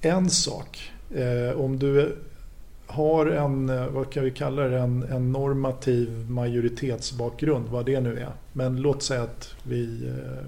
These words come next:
vi har en sån kategori. Så är det ju en massa saker som du inte,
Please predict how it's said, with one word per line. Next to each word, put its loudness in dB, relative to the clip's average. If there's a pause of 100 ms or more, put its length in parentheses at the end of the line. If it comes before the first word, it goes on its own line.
(160)
vi -2
har 2
en 2
sån -2
kategori. -4 (1040)
Så 6
är 10
det 8
ju 6
en 4
massa 2
saker 0
som -2
du 0
inte, -2